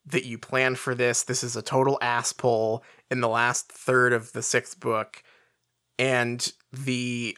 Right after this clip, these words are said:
idea that then, um, you know, the seventh book would not only be about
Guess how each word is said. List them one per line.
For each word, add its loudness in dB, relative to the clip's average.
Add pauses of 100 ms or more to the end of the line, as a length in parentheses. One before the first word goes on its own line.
idea 4
that 4
then, 0 (580)
um, 0 (1000)
you 0
know, -4 (180)
the -8
seventh 0
book -4
would -8 (140)
not 2
only -2
be -6
about 2